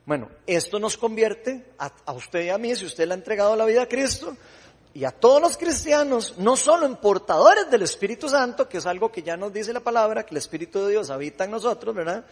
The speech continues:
Y es el mismo Espíritu Santo que le dio el poder a Jesucristo para hacer los milagros que hacía, y el mismo poder que levantó a Jesucristo de entre los muertos,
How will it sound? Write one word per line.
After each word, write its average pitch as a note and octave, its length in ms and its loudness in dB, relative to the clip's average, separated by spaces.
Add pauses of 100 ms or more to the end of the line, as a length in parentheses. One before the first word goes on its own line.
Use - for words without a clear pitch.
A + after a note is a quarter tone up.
(380)
Y F#3 120 -2
es G#3+ 140 2
el C4+ 120 -6
mismo C#4+ 440 0
Espíritu F4 560 0
Santo B3 460 -4 (680)
que G3+ 140 4
le F3+ 200 0
dio G#3 240 4
el A3 120 0
poder E3+ 500 0
a D4 60 2
Jesucristo D#4+ 600 -2
para E3 200 -4
hacer D#3+ 180 -2
los A#3 100 -4
milagros C#4 400 -4
que D#4+ 80 -6
hacía, E4 340 -4
y F#3 100 -6
el F#3+ 120 -4
mismo B3 500 -4
poder D#4 380 2
que E4+ 100 -6
levantó G#3 380 -2
a A3+ 60 -2
Jesucristo A3 540 -6
de A3+ 60 -4
entre A3+ 200 -8
los C4+ 120 -6
muertos, A3+ 460 -4